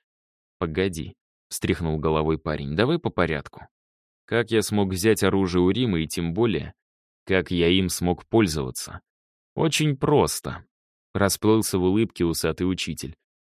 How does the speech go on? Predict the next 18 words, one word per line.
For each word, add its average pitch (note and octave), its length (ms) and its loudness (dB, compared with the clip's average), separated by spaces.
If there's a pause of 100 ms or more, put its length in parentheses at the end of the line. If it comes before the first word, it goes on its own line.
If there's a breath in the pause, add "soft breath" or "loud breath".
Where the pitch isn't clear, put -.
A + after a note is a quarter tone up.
(100)
"На F2 180 -2
самом C#3+ 360 2
деле C3 240 2
никакого A#2 760 2
оружия A2 480 2
нет". A#2 580 -2 (640)
"В - 40 -20
каком E2 300 -4
смысле?" - 520 -10 (240)
"В - 140 -20
прямом. C#3 540 0 (640)
Той C#3 140 6
штуки C#3 400 2
на B2 160 4
поясе A2 480 2
Рима G#2+ 280 4
не G2+ 200 2
существует. F#2 1080 -4